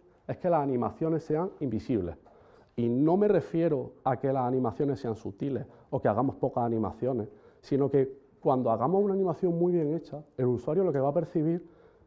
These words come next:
no es "aquí hay una animación", es "mi aplicación se está comportando de esta forma, ¿por qué? Porque debe, porque esta información me está aportando algo, porque esta animación está ocurriendo, porque me parece lógico que la aplicación se mueva así".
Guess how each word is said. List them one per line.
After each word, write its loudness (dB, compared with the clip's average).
no 4
es 0
"aquí 2
hay 2
una 2
animación", -2
es -4
"mi 2
aplicación -2
se -4
está -4
comportando 0
de 2
esta -4
forma, -2
¿por 0
qué? -2
Porque 0
debe, 2
porque 2
esta -2
información -2
me 0
está 0
aportando 2
algo, 0
porque -2
esta -6
animación -2
está -2
ocurriendo, -4
porque -4
me 2
parece 0
lógico 0
que 0
la 2
aplicación -2
se -4
mueva -2
así". -14